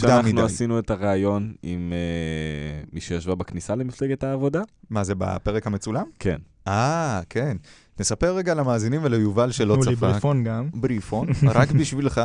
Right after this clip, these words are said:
Speaker 3: איזה כיף.
Speaker 2: כן, אה, עשינו, יצאנו לשטח ביום הבחירות של המערכת הראשונה, של הסבב הראשון. הגענו למטה של העבודה בבאר שבע, ותפסנו נציגה חמודה שנשארה לבד.
Speaker 1: לבד.
Speaker 2: לבד, אני אומר לך, במטה.
Speaker 1: בטענה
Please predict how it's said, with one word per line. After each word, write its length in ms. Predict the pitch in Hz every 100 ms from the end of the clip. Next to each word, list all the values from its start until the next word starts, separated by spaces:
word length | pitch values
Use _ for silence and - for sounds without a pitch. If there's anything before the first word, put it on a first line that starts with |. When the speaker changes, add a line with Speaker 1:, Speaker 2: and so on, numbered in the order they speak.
| 147 - -
Speaker 3:
איזה 180 | 123 107
כיף. 280 | 113 - - -
Speaker 2:
כן, 280 | 131 143 107
אה, 420 | 98 104 104 104 98
עשינו, 420 | - 165 175 151
יצאנו 300 | 123 170 175
לשטח 640 | 147 139 - 92 76 - 107
ביום 500 | 104 101 101 113 127
הבחירות 420 | 117 120 156 202
של 120 | 131
המערכת 440 | 110 107 117 120 107
הראשונה, 440 | 104 - 123 -
של 140 | 117
הסבב 500 | 95 95 95 120 110
הראשון. 400 | 92 92 - 220 247 - - _
הגענו 300 | 113 151 180
למטה 300 | 165 127 156
של 160 | 151 139
העבודה 340 | 110 110 123
בבאר 320 | 123 104 95
שבע, 340 | 92 110 123 240 311 254
ותפסנו 540 | 202 226 - 226 226
נציגה 380 | 208 190 185 190
חמודה 400 | - 170 170 185
שנשארה 460 | 175 156 147 143 156
לבד. 400 | 135 104 104 92 80 - -
Speaker 1:
לבד. 420 | - 92 80 80 67
Speaker 2:
לבד, 540 | 107 123 120 123 107 92
אני 140 | 92
אומר 220 | 92 95 95
לך, 160 | 92
במטה. 160 | 104 95
Speaker 1:
בטענה 680 | 98 104 104 104 110 147